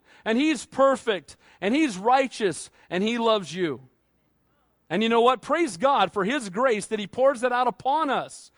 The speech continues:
And so he writes this letter, and he's encouraging, yes, even the little children in the faith, even those who are brand new in their walk with God. Now, let me say this. Being a brand new Christian is a Christian,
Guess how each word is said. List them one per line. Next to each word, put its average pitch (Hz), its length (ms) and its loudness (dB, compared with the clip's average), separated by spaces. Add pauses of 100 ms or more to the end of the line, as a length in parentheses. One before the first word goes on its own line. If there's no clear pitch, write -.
(260)
And 247 160 -2
so 285 100 -2
he 277 140 0
writes 277 340 0
this 220 240 -6
letter, 277 360 -2 (220)
and 262 120 -4
he's 247 140 -4
encouraging, 262 720 -4 (440)
yes, 294 460 0
even 330 320 0
the 302 80 -2
little 311 320 0
children 277 540 0
in 226 100 0
the 214 80 0
faith, 180 600 -6 (140)
even 311 280 0
those 302 240 2
who 262 100 0
are 214 60 2
brand 277 440 0
new 277 220 0
in 233 80 0
their 214 120 0
walk 208 340 -2
with 170 140 -8
God. 208 280 0 (220)
Now, 220 80 0
let 320 100 2
me 294 100 -2
say 240 240 -6
this. 240 360 0 (180)
Being 285 180 -2
a 262 60 4
brand 269 320 -2
new 254 120 0
Christian 262 420 -6
is 214 100 -2
a 208 80 -2
Christian, 214 540 -4